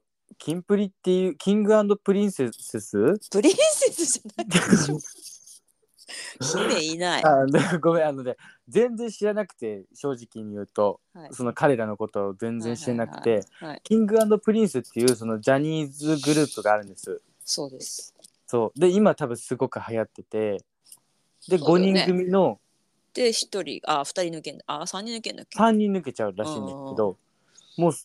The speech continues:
Speaker 1: なんか、そのキンプリショックと言われるぐらい、
Speaker 2: うん。
Speaker 1: こう、なんか、巷を、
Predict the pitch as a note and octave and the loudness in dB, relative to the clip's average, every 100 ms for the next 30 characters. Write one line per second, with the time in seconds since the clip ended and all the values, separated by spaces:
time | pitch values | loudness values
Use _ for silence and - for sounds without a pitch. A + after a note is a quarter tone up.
0 | _ E3 F3 C#3 C#3 C#3 - F#3+ F3+ F#3+ | _ 0 2 2 0 -2 2 0 2 0
1 | F#3 F#3+ - A2 A2 A2 B2 B2 A#2 G2+ | 2 0 0 0 4 6 6 4 2 0
2 | F#2+ G#2+ G#2 D#3 D3 C#3 _ _ _ _ | -2 -4 -4 -4 -8 -10 _ _ _ _
3 | B2 G#2+ G2 _ _ _ _ _ _ C#3 | 0 0 -2 _ _ _ _ _ _ -8
4 | B2+ - D3+ C#3+ C3+ C3 | -8 -2 4 6 6 6